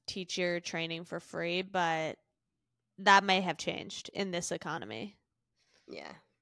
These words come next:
Speaker 2: Audition to be a teacher.
Speaker 1: <laughs>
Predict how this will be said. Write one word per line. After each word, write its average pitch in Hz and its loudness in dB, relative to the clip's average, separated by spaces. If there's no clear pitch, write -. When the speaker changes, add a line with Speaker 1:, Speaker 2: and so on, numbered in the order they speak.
Speaker 2:
Audition 160 -14
to - -20
be 196 -20
a - -20
teacher. - -20
Speaker 1:
<laughs> - -14